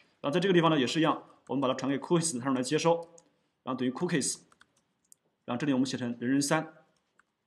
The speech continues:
跑一下程序看一下结果。大家看一下，这就刚刚我们通过字典推导式创造出来的这样一个字典，就是这样子的，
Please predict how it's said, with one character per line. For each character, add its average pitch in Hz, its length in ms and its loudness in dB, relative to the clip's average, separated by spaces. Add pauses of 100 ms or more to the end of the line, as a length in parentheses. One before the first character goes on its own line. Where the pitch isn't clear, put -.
(340)
跑 143 120 -4
一 156 40 2
下 175 80 4
程 156 140 -2
序 151 160 -2
看 156 120 -8
一 - 20 -2
下 139 80 0
结 123 160 -2
果。 - 260 -6 (4000)
大 135 80 -6
家 135 60 -4
看 160 160 2
一 131 40 0
下， 117 280 -4
这 147 100 -10
就 151 80 -2
刚 156 160 -2
刚 160 100 0
我 131 80 2
们 113 280 -4 (260)
通 170 220 0
过 - 440 -2 (140)
字 196 160 -6
典 135 140 0
推 135 80 -10
导 131 140 -4
式 - 300 -8 (380)
创 185 200 2
造 151 120 4
出 147 100 0
来 123 80 2
的 120 80 0
这 151 100 -2
样 127 120 0
一 120 40 0
个 120 440 -4 (240)
字 170 140 -4
典， 139 240 0
就 135 120 -10
是 - 20 -6
这 147 80 -2
样 131 140 2
子 110 80 -4
的， 98 200 -10